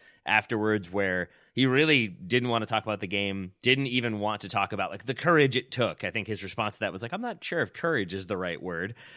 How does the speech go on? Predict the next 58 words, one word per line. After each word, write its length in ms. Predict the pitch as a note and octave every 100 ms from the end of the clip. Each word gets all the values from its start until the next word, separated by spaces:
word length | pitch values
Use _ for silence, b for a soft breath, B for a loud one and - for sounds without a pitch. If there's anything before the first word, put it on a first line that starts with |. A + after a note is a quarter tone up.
| -
Uh, 280 | G2+ F#2+ G2
it 100 | A2+
felt 200 | B2 G2+
very 260 | G#2 G2 F2+
German 320 | F#2+ E2+ D#2+
in 140 | E2
that 120 | E2+
moment. 300 | B1+ E2 D#2+ -
But 200 | G#2+ - b b b -
I, 140 | A#2
I 140 | - B2
thought 340 | - A#2+ - -
all 220 | A2+ C3+
the 80 | B2
response 540 | A2+ - G#2+ G#2 -
in 180 | - G2
support 300 | G2 G#2 F#2+
of 80 | F2
Luis 220 | F#2 F2+
Diaz 260 | G2+ F#2
was 180 | F2+ F2
really, 460 | G2 G2+ F#2+ F2 E2 _ _
really 160 | - B2
wonderful 380 | C3 F#3 B2+ F2+
because 260 | G2+ B2
it 100 | A#2
is 280 | A2+ B2+ C3
just 240 | A2 A#2 A2
an 60 |
absolutely, 920 | A2+ F3+ C#3 B2 B2 G2 G2+ F#2 E2 - _ _ _ _
like, 160 | - A2
insane 800 | A#2 A#2 A2 - G#2+ B2 B2 D3 -
situation. 760 | - C3 B2 A2+ A#2+ - C#3 C#3
Uh, 180 | -
there 240 | G#2+ A#2 A#2
are 60 |
many 320 | A#2 B2 A#2+ G2+
better 300 | F2+ A2 G2+
words 320 | G2 G2 F2+
to 100 | F#2+
use. 320 | F#2 G2+ F2+
I'm 140 | F#2
not 180 | F#2 -
sure 100 | -
what 140 | F2 -
they 140 | E2+
are. 240 | F#2+ E2
But 140 | D#2 -
to 40 |
have 220 | A2+ B2+
both 240 | A2+ D#3 D3+
of 80 | C3
your 80 |
parents 280 | A#2+ A2 G#2+
abducted, 460 | F#2+ G2+ F#2+ G#2 F#2+
I 80 | F2+
think 160 | G#2+
his 300 | - F#2+ F2+